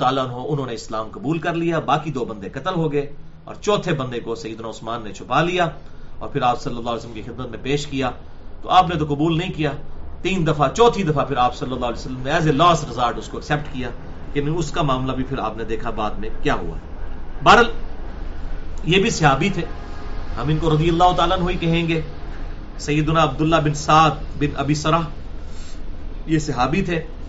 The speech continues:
یہ پھر حضرت امیر معاویہ کے ساتھ بھی رہے بعد میں، لیکن بعد میں پھر ایک ایسا واقعہ ہوا کہ ان کو جو تاریخ کی کتابوں میں ملتا ہے، احادیث میں تو اتنی ڈیٹیل نہیں آئی ہے، لیکن جب ان کو یہ بات پتہ چل گئی کہ حضرت امیر معاویہ رضی اللہ تعالیٰ عنہ کا جو سٹانس ہے قتل عثمان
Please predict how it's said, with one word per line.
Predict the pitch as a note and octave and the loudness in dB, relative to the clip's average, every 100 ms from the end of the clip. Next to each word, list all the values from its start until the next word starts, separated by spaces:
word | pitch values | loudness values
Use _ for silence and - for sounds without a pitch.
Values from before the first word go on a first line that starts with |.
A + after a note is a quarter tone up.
| - - - - | -10 -10 -10 -6
یہ | D#3 | -2
پھر | D#3+ G#3+ | 4 4
حضرت | G3 G#3 | 4 2
امیر | G3+ G3+ | 0 2
معاویہ | F3+ F#3+ G#3+ | 6 6 6
کے | A3 | 2
ساتھ | G#3+ G3+ F3+ | 4 2 2
بھی | F#3 | 4
رہے | D#3+ E3 | 4 4
بعد | C#3 C3 | 4 2
میں، | G2 F2 - - - - - - - - - - - - | -2 -10 -14 -14 -14 -14 -14 -14 -12 -12 -14 -14 -16 -14
لیکن | - F3 D#3 | -10 -2 6
بعد | G#3+ G3+ | 6 6
میں | G3 | 4
پھر | D#3+ | 2
ایک | F3 D#3 | 0 2
ایسا | D#3+ F#3 | 2 2
واقعہ | C#3 D3 D3 | 4 2 4
ہوا | D#3 C#3 C#3 | 2 4 2
کہ | C#3 C3+ A#2 - - - - - - - - - | 0 -6 -6 -10 -14 -16 -16 -16 -16 -16 -12 -4
ان | E3+ E3 | -4 0
کو | E3+ E3+ D3+ D3 - - - | 2 4 4 0 -6 -14 -8
جو | C3 | -4
تاریخ | D3 E3+ G3 | 2 4 2
کی | E3 | -2
کتابوں | D3+ B2+ B2 | -4 -2 -2
میں | B2 | -4
ملتا | A#2 A#2 C#3+ | -6 -6 -6
ہے، | D3+ B2 | -8 -6
احادیث | C3 C#3+ D3 | -4 -2 -2
میں | D3+ | -2
تو | C#3+ | -2
اتنی | C3+ C3+ | -4 -6
ڈیٹیل | B2 B2+ C3 C3 | -8 -6 -4 -2
نہیں | D#3 | -4
آئی | G#2+ G#2 | -4 -6
ہے، | G#2+ - - - - - - | -10 -14 -16 -18 -18 -16 -6
لیکن | C#3+ F3 | -4 0
جب | F3 G3 | 0 0
ان | G#3 F#3+ | -2 0
کو | G3 | 0
یہ | F3 | 4
بات | D#3 F3+ | 6 6
پتہ | G3 F#3+ F#3+ | 4 0 2
چل | F#3+ | 0
گئی | D#3 C#3+ | 2 0
کہ | D3 D3 | 0 -2
حضرت | C3+ D3+ D#3+ | -2 -2 0
امیر | D3+ D3 | -2 -2
معاویہ | C3+ C3+ C#3+ D#3+ | 0 2 2 0
رضی | D3 C#3 | -2 -2
اللہ | C3 C#3 | -2 -2
تعالیٰ | C#3 C3+ C#3+ | 0 -2 -2
عنہ | C#3+ | -4
کا | C#3 | -6
جو | B2+ B2+ | -6 -8
سٹانس | - E3+ G3+ E3+ C3+ | 0 4 6 4 -2
ہے | A#2 | -6
قتل | B2+ B2+ | -6 -4
عثمان | B2+ A2+ B2 C3 | -4 -6 -2 -2